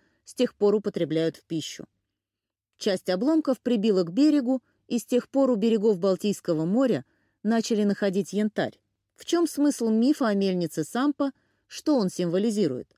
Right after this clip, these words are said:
Что разъясняет этот сюжет? По одной из версий, история о похищении героями мельницы Сампо — это иносказательное повествование о том, как силы зла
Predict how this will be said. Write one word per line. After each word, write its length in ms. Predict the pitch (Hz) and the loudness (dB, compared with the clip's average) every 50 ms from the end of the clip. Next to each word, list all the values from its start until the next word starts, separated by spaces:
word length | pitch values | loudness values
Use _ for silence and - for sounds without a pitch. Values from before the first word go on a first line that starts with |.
| _ _ _ _ _ _ _ _ _ | _ _ _ _ _ _ _ _ _
Что 300 | - - - - 320 320 | -20 -16 -4 0 2 2
разъясняет 720 | 269 233 165 190 190 202 - - 214 226 240 269 285 - - - | 2 2 0 0 -2 -2 -2 0 -2 0 0 0 -2 -4 -6 -4
этот 280 | - 196 202 - 190 - | -2 -2 -2 -2 -6 -8
сюжет? 480 | - - 277 277 254 254 147 - _ _ _ _ _ _ _ _ _ _ - | -4 -2 -2 0 0 0 -2 -2 _ _ _ _ _ _ _ _ _ _ -2
По 160 | - 170 170 | 0 2 2
одной 280 | 165 170 180 180 185 190 | 2 2 0 0 0 0
из 100 | 165 180 | 0 0
версий, 500 | 226 294 311 311 - - 285 285 269 _ _ _ - | 2 2 2 2 0 0 0 0 -2 _ _ _ -4
история 560 | - 233 - - - 285 285 269 254 240 214 | -4 -4 -4 -2 0 2 2 4 4 2 0
о 160 | - - 190 | 0 -2 -6
похищении 800 | - - 208 - - 226 202 - - - 247 233 214 208 202 196 | -2 -2 -2 -2 -2 -4 -4 -4 -2 -2 0 2 2 2 0 0
героями 640 | 160 180 214 208 233 226 208 196 185 180 175 165 - - | 0 0 2 2 2 2 2 2 2 0 -2 -4 -4 -2
мельницы 580 | 180 196 208 196 180 165 160 160 - - 196 | 0 0 2 2 2 0 0 -2 -2 -4 -6
Сампо — 480 | 196 - 311 311 302 240 - - 127 - _ _ _ _ _ _ | -4 -2 0 0 0 0 -2 -4 -8 -8 _ _ _ _ _ _
это 240 | - 277 269 - 285 | -4 -4 0 2 2
иносказательное 800 | 269 254 262 - - - 254 226 269 277 - 262 240 226 220 214 202 | 2 2 2 0 -2 -2 -2 0 0 0 0 0 0 0 0 0 -2
повествование 960 | - 202 196 190 185 - - 175 190 196 196 254 285 285 277 269 269 269 254 _ _ _ _ _ _ - | -2 -2 -2 -2 -4 -6 -6 -4 -4 -2 0 0 2 2 4 4 2 2 0 _ _ _ _ _ _ -4
о 120 | 214 220 | -4 -4
том, 260 | - - 277 269 247 | -2 -2 0 0 0
как 200 | - 233 226 - | 0 -2 -4 -4
силы 400 | - - - 226 214 175 170 160 | -6 -4 -2 0 2 2 2 0
зла 360 | 147 139 165 208 254 302 320 | 0 -2 -2 0 0 0 -2